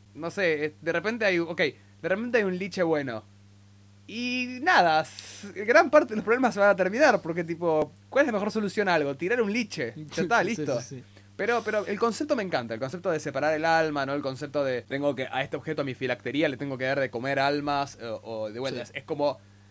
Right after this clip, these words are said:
Speaker 1: el máximo ideal de, lo doy todo por el conocimiento y por el poder. Entonces,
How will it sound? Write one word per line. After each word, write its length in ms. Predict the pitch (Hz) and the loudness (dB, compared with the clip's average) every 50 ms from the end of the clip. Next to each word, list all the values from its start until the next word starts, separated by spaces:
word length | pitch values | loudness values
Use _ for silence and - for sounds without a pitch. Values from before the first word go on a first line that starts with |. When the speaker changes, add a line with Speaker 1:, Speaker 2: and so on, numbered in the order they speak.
| - - | -20 -12
Speaker 1:
el 160 | - 123 131 135 | -8 -6 -4 -2
máximo 420 | 156 175 170 - - 165 156 147 | -2 -2 -2 -4 -8 -6 -4 -4
ideal 400 | 135 131 131 131 139 151 165 151 | -4 -2 0 0 0 0 0 -2
de, 300 | 143 143 147 175 185 - - - - - - | -2 -2 -2 -2 -2 -4 -12 -20 -20 -14 -8
lo 160 | - 123 127 | -4 -4 -2
doy 180 | 127 135 143 139 | -2 -2 -2 -2
todo 260 | 135 151 139 143 131 | -2 -2 -2 -2 0
por 100 | 135 123 | 0 -2
el 80 | 123 120 | -4 -2
conocimiento 500 | - 117 117 110 - 127 127 131 - 131 | -4 -6 -8 -8 -10 -10 -10 -8 -8 -8
y 40 | 120 | -6
por 120 | 120 113 | -6 -6
el 60 | 107 | -6
poder. 320 | 92 104 110 120 117 110 113 | -4 -4 -4 -2 -4 -4 -6
Entonces, 400 | 117 170 170 - - - - | -8 -8 -4 -4 -4 -4 -6